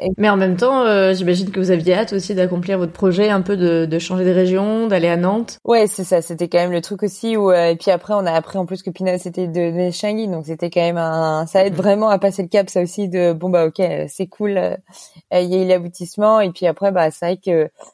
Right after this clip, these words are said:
Speaker 1: on avait vraiment envie d'arriver sur Nantes. Euh, moi, je, je, j'en avais vraiment marre de Paris, donc du coup, c'était aussi la nouvelle région, euh, le nouveau changement de vie, donc c'était plutôt chouette. Euh, puis finalement, on a eu, euh, on a eu Rio, notre deuxième chien, euh, assez rapidement, en fait, euh,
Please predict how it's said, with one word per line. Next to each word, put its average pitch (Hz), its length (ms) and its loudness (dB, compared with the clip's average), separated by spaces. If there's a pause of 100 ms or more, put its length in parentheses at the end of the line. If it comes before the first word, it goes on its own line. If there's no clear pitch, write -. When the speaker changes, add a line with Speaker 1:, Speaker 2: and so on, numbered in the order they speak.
(280)
Speaker 1:
on 196 140 0
avait 190 160 4
vraiment 196 280 4
envie 214 180 0
d'arriver 190 420 2
sur 196 160 -2
Nantes. 202 360 2
Euh, 185 140 0
moi, 190 140 2
je, 175 340 2
je, 170 220 -4
j'en 175 160 -4
avais 170 160 0
vraiment 180 220 -2
marre 196 180 -2
de 190 80 0
Paris, 185 380 2
donc 170 160 -6
du 156 100 -10
coup, - 140 -14
c'était 170 260 -10
aussi 165 220 -10
la 180 80 -4
nouvelle 170 260 -4
région, 175 440 -6
euh, - 20 -12 (520)
le 180 60 0
nouveau 185 220 2
changement 170 340 -2
de 165 80 -4
vie, 180 160 -6
donc 165 180 -8
c'était - 220 -20
plutôt - 240 -16
chouette. - 400 -14
Euh, 165 140 -10
puis 190 120 -8
finalement, 202 360 2
on 214 80 2
a 196 80 4
eu, 185 220 2
euh, 170 180 2 (500)
on 196 140 -2
a 190 80 4
eu 190 80 4
Rio, 202 320 2
notre 190 200 2
deuxième 185 300 0
chien, 208 420 -2
euh, 175 120 2 (300)
assez 208 360 2
rapidement, 196 460 2
en 202 60 2
fait, 180 200 0
euh, 165 380 4